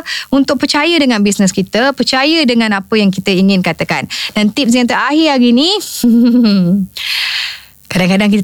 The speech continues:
tak perasan, bau badan. Okey, kita kena pastikan bau badan yang menyenangkan. Ha, ini lagi satu masalah yang sering berlaku. Kadang-kadang kita fikir kita dah wangi dah. <laughs> Hai,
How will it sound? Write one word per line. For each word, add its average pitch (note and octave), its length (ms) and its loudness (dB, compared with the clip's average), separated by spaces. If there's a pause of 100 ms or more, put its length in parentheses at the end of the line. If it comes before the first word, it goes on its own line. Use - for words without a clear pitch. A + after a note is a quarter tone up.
tak - 80 -2
perasan, E3 560 2
bau B3 400 2
badan. G3+ 720 2
Okey, B3 160 -2
kita B3+ 180 0
kena C4+ 220 2
pastikan C4 480 2
bau B3 320 2
badan C4 480 2
yang C4+ 400 2
menyenangkan. C#4 1400 2
Ha, G#3+ 560 0
ini C4 320 4
lagi A#3+ 160 0
satu A#3 240 0
masalah G#3 560 0
yang G3+ 160 2
sering C#4 400 2
berlaku. B3 400 0
Kadang-kadang B3+ 400 -2
kita D#4+ 240 -2
fikir D#4 240 -4
kita D#4+ 160 -4
dah D#4+ 80 0
wangi F4 240 0
dah. F#4+ 160 -4
<laughs> - 1900 -6
Hai, A3+ 320 0